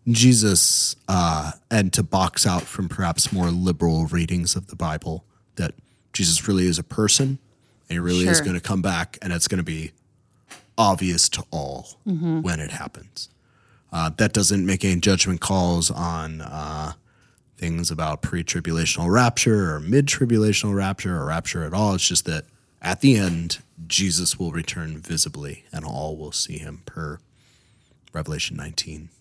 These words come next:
Speaker 2: Mm-hmm.
Speaker 1: other texts. So, um, and that will be the establishment of his kingdom. Is the kingdom,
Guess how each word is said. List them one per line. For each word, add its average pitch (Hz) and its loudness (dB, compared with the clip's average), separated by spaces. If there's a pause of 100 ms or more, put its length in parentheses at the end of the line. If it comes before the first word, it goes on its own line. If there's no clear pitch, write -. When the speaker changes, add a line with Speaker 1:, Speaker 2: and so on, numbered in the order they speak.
(120)
Speaker 2:
Mm-hmm. 160 -2 (240)
Speaker 1:
other - -16
texts. - -8 (340)
So, - -10 (1120)
um, 80 -2 (420)
and 90 2
that 101 2
will 95 2
be 90 2
the 85 0
establishment 85 0 (120)
of 85 -8
his 85 -6
kingdom. - -10 (920)
Is 131 8
the 175 2
kingdom, 214 4